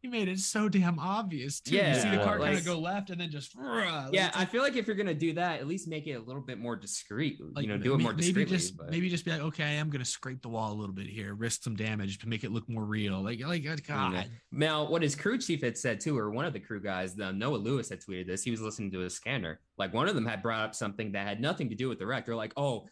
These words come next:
Speaker 2: they can't fix the next gen, but they can penalize us a lap." I'm like, "Well, well, how does that correlate?" You know what I'm saying? Like, well, like, what does that have to do? Like, I get you're mad or whatever, but, like, come on now, that, that has nothing to do with anything.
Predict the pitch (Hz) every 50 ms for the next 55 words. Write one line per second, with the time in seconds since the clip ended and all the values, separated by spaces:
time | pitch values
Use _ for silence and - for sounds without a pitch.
0 | _ _ - 120 120 123 156 147 131 143 - 139 135 - - - 120 113 117 127
1 | 131 - - - 143 139 139 139 143 139 - 131 113 107 120 117 127 110 98 -
2 | 131 127 127 131 131 131 127 120 131 - 113 98 104 107 120 147 139 151 170 175
3 | 175 147 - _ _ - 220 - _ _ _ - 208 - 381 381 466 415 220 202
4 | - - - 226 180 143 135 113 104 110 117 160 185 185 175 180 180 - 208 196
5 | 196 185 180 175 185 202 202 196 214 262 403 - 226 202 185 196 196 196 156 147
6 | 170 180 - 170 170 165 185 190 185 - 277 185 170 147 135 131 139 190 226 185
7 | 139 120 113 110 104 104 110 113 113 135 147 156 170 190 - - - 120 98 95
8 | 95 104 107 127 202 277 254 139 139 139 - _ _ _ _ - 262 240 196 170
9 | 185 208 214 - 226 214 214 190 381 359 - - 120 101 90 - - 80 78